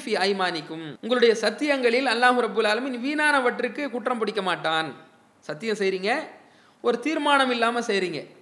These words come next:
உறுதி இல்லாம செய்றீங்க, வெறுமனே வாய் வார்த்தையில ஏதோ ஒண்ணு சொல்லிடுறீங்க, அதை அல்லாஹ் குற்றம் பிடிக்க மாட்டான். "வலாக்கின் யுஆஹிதுக்கும் பிமா அக்கத்துமுல் ஐமான." உங்களுடைய உள்ளம் உறுதியிட்டு தீர்மானித்து நீங்கள் சத்தியம் செய்தீர்களே,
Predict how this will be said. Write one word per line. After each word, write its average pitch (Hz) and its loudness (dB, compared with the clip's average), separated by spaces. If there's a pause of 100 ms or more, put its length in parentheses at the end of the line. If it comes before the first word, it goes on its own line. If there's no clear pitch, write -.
(220)
உறுதி 294 0
இல்லாம 247 2
செய்றீங்க, 202 0 (380)
வெறுமனே 294 0
வாய் 262 4
வார்த்தையில 233 2
ஏதோ 240 2
ஒண்ணு 240 -2
சொல்லிடுறீங்க, 214 -2 (760)
அதை 269 8
அல்லாஹ் 262 4
குற்றம் 240 0
பிடிக்க 220 -2
மாட்டான். 170 -2 (540)
"வலாக்கின் 254 2
யுஆஹிதுக்கும் 269 0
பிமா 233 -2
அக்கத்துமுல் 311 2
ஐமான." 254 4 (920)
உங்களுடைய 254 6 (720)
உள்ளம் 285 4
உறுதியிட்டு 277 0
தீர்மானித்து 311 0
நீங்கள் 277 0
சத்தியம் 254 -4
செய்தீர்களே, 240 2